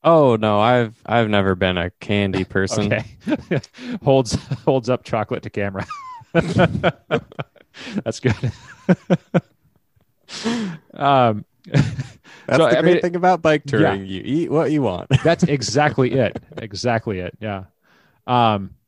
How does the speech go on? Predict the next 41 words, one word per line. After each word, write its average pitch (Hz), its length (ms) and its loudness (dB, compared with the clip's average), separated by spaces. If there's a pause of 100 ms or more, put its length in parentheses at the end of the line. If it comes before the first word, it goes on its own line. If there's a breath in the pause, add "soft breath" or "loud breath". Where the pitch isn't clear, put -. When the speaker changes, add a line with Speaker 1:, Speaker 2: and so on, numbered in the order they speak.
(120)
Speaker 2:
I 135 60 -2
mean, 139 280 0
with 165 240 4
everything 151 380 4
you 123 140 4
brought, 120 220 4
you, 113 120 0
you 117 160 2
didn't 139 260 2
do 127 180 4
any 120 140 2
resupplies, 127 720 2
it - 80 -6
sounds 143 320 -2
like. 143 160 2
So 120 180 2
did 107 200 0
you, 120 220 4
did - 240 0
you 110 240 -2 (400)
kinda 107 180 -4
calculate 117 520 -2
appropriately? 127 480 0
Did 110 120 0
you 107 80 2
have 117 160 2
everything 113 300 -2
you 107 100 -6
needed 113 260 -2
as 123 120 -4
far 120 160 2
as 110 100 0
calories 120 400 0
were 113 100 -4
concerned? 120 400 -6
Did 107 120 -2
you 113 40 4
ever 107 140 2
feel 117 160 0
like 110 160 0
you 104 180 -2